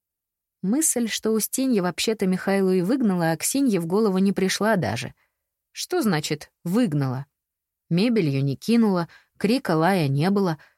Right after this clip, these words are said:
а подумать, что здесь палаты царские, а не базарная площадь, это Аксинье было не по разуму, не по возрасту. Кто ж в шестнадцать-то лет, да влюбленный, головой думать будет? Отродясь, такого не бывало.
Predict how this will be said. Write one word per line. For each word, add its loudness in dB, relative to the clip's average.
а -6
подумать, 0
что -2
здесь 0
палаты 0
царские, 0
а 0
не 2
базарная 2
площадь, -4
это -4
Аксинье -2
было 0
не 2
по 0
разуму, -2
не -2
по 2
возрасту. -2
Кто -6
ж -6
в -14
шестнадцать-то -2
лет, -2
да 0
влюбленный, 2
головой 2
думать 0
будет? -4
Отродясь, 2
такого 0
не 2
бывало. 0